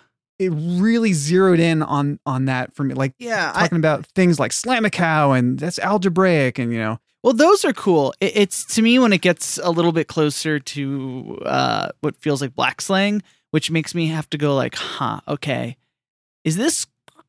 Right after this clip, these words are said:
Speaker 2: okay or is it," I mean, I think it is. I don't think they're doing it necessarily in a ra-, ironic fashion,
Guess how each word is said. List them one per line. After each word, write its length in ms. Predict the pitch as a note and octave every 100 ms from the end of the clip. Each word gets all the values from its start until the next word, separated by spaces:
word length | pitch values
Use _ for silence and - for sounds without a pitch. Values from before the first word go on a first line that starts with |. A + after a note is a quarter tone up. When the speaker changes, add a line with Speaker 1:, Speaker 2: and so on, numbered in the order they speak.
| _ _
Speaker 2:
okay 640 | F3+ G3 - F3 G3 A#3+ D#4
or 260 | - F#3
is 200 | F#3 E3
it," 320 | E3 D#3+ - _ _ -
I 160 | A#2+
mean, 180 | A3 B3 - -
I 80 | G#3
think 160 | A#3+ C4
it 80 |
is. 100 | B3 -
I 80 | G3+
don't 180 | C#4+ D4+
think 160 | D#4
they're 140 | C#4 A3
doing 440 | D3 C#3 E3 G3
it 120 | F#3
necessarily 720 | D#3+ D3+ D#3+ - D3+ D3+ D3+ C#3+
in 100 | D3
a 60 |
ra-, 140 | C#3 C3 D3
ironic 380 | D3 C#3 C3
fashion, 540 | - D#3 D#3 D#3 D3